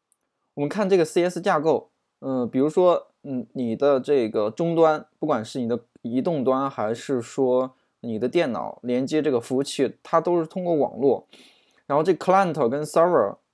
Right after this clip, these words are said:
嗯，其实就是C S的简称，它就称为C S架构，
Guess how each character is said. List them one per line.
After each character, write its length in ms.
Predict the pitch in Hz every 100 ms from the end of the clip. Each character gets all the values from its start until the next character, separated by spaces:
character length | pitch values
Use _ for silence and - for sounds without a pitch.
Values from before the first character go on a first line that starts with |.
| _
嗯， 220 | 127 117
其 80 | -
实 160 | 156
就 80 | 165
是 80 | 143
C 180 | - 156
S 240 | 147 147
的 180 | 120 107
简 300 | - 131 -
称， 300 | - 135 135
它 160 | - 135
就 220 | 147 123
称 160 | 151 135
为 80 |
C 260 | 139 143 127
S 100 | 131
架 200 | 160 131
构， 260 | 156 131